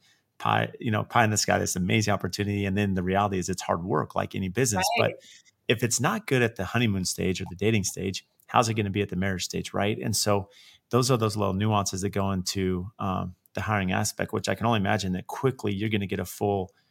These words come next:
Speaker 1: you know, understanding of the people behind the scenes that are even making the hiring. And that's gonna affect H R and everything else, you know, company-wide.
Speaker 2: Yeah, absolutely. And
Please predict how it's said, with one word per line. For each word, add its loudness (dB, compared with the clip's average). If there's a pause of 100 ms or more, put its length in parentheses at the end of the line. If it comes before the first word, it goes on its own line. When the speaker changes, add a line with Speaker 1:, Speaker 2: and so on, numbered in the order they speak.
(520)
Speaker 1:
you 2
know, 4
understanding 2
of -2
the -2
people -2
behind 0
the -2
scenes 2
that -4
are -2
even -2
making -2
the -4
hiring. -2
And 2
that's 0
gonna 0
affect 0
H 0
R 2
and 0
everything -4
else, -2 (200)
you 0
know, 0
company-wide. -4 (920)
Speaker 2:
Yeah, 2
absolutely. 4
And 2